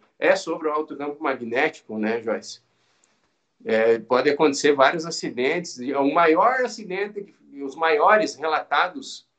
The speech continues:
são com enceradeira, sabia, Joyce?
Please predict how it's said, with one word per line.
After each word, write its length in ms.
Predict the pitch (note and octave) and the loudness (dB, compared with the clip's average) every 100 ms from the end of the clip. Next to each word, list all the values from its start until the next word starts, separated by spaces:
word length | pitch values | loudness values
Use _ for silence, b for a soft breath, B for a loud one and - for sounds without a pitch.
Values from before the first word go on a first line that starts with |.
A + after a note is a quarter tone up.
| _ | _
são 320 | - - E3 F3+ | -10 -4 -2 -2
com 220 | F3 F3 | -2 -2
enceradeira, 1040 | F3+ F3+ - G3 F#3 A#2+ C3+ D#3 A#2+ - _ | -2 -4 -2 2 2 2 2 2 0 -4 _
sabia, 420 | - G#2+ B2 D3+ | -14 -4 4 4
Joyce? 380 | C3+ G2 - | 6 0 -4